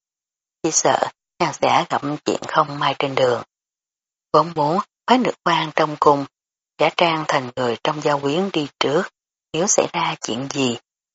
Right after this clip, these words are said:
ít nhất hắn sẽ không đau lòng. Nhưng là Tứ Mộng lại kiên trì, muốn đến nước Hàn Vũ. Hắn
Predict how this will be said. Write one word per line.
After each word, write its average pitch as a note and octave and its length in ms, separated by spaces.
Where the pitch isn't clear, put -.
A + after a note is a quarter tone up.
ít F#3 180
nhất E3 220
hắn F3+ 240
sẽ - 360
không D#3 160
đau D3 160
lòng. C3+ 240
Nhưng F3 200
là D3+ 180
Tứ E3 100
Mộng F3+ 240
lại - 300
kiên D#3+ 220
trì, B2+ 260
muốn D#3+ 360
đến F3+ 280
nước G3+ 140
Hàn B2 260
Vũ. A#2 260
Hắn G3 100